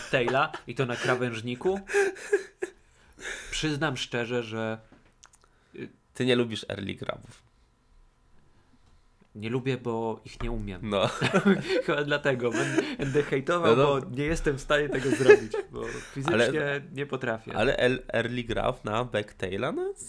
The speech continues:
Speaker 2: ciekawa sprawa to jest.
Speaker 1: I na krawężniku.
Speaker 2: No.
Speaker 1: Kiedy to zobaczyłem, nie wiedziałem, co powiedzieć. Nie wiedziałem, co
Speaker 2: Manuel Szek?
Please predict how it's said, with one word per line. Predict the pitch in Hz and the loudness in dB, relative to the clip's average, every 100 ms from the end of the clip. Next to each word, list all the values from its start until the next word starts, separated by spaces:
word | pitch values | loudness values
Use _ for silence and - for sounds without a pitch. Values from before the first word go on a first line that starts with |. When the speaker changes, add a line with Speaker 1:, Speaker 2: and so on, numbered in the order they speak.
| - | -12
Speaker 2:
ciekawa | - - - - | -8 -6 -4 -4
sprawa | 101 98 95 95 | -4 -8 -6 -4
to | 95 | -4
jest. | 95 - _ _ - | -6 -12 _ _ -18
Speaker 1:
I | 131 - | -18 -12
na | 123 | -10
krawężniku. | 120 123 131 131 123 120 - 95 | -4 -4 -2 -6 -6 -8 -6 -4
Speaker 2:
No. | 98 131 | -2 -2
Speaker 1:
Kiedy | 131 127 | -2 -4
to | 143 | -2
zobaczyłem, | 143 135 143 - 165 156 151 - | -4 -2 -4 -2 -2 -2 -4 -12
nie | 151 147 | -8 -4
wiedziałem, | 147 147 139 131 | -2 0 0 0
co | 127 | -4
powiedzieć. | 117 113 107 - - - - _ - | -4 -4 -6 -10 -12 -14 -18 _ -16
Nie | 120 | -10
wiedziałem, | 117 117 113 | -8 -6 -4
co | 131 | -4
Speaker 2:
Manuel | 107 110 113 107 104 | 0 2 4 2 0
Szek? | - - 127 - - | -4 -2 -2 -4 -18